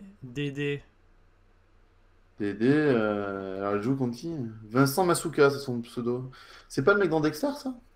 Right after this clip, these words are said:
Speaker 1: J'en
Speaker 2: Peut-être pas.
Speaker 1: sais rien. Mais j'ai l'impression
Speaker 2: Ouais,
Speaker 1: qu'elle est
Speaker 2: ouais.
Speaker 1: pas très bien encore, hein.
Speaker 2: Ouais, mais elle a fait G cinq, c'est bon. Ouais,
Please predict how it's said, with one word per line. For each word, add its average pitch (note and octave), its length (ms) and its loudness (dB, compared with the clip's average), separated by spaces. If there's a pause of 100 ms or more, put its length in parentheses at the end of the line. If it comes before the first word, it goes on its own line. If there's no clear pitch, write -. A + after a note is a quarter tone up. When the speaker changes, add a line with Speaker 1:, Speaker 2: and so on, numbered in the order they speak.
(1400)
Speaker 1:
J'en - 140 -8
Speaker 2:
Peut-être - 140 -12
pas. G#2 100 -6
Speaker 1:
sais B2+ 100 -10 (160)
rien. G#2 240 -14 (160)
Mais A2+ 220 -8
j'ai A#2 60 -16
l'impression C#3 260 -4
Speaker 2:
Ouais, A#2 60 -4
Speaker 1:
qu'elle B2 100 -4
est B2+ 40 -4
Speaker 2:
ouais. B2+ 40 -6
Speaker 1:
pas C3+ 120 -2
très C3+ 240 -8
bien C3 140 -8
encore, G#2+ 280 -12
hein. A2+ 160 -16 (880)
Speaker 2:
Ouais, C#3+ 160 6
mais D3+ 100 8
elle D3 40 8
a D3 40 6
fait D3 80 8
G C#3 100 8
cinq, C3+ 260 0
c'est A#2 100 -6
bon. G#2 120 -8 (1080)
Ouais, G2+ 200 -4